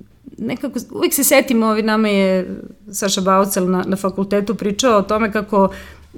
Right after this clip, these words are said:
vrlo često razvoj nauke i uopšte razvoj ljudskog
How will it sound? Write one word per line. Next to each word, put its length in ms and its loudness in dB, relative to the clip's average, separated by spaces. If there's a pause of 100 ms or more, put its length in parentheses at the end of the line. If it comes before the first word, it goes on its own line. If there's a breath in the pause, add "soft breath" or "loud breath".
(280)
vrlo 500 2
često 540 2
razvoj 500 4 (340)
nauke 640 2
i 60 4
uopšte 340 4
razvoj 420 2
ljudskog 680 -2